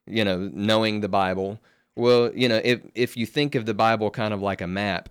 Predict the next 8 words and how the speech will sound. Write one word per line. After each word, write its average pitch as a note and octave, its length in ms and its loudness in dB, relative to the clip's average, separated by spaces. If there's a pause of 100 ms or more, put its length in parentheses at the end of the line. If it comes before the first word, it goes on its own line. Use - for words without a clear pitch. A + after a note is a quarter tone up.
(140)
then G#2+ 220 -2
it's, - 320 -4 (220)
y-, G2 160 -14 (120)
the, G2+ 180 -4 (200)
the G#2+ 120 -2
map B2+ 260 0
is G#2 120 -4
necessary G#2 680 -6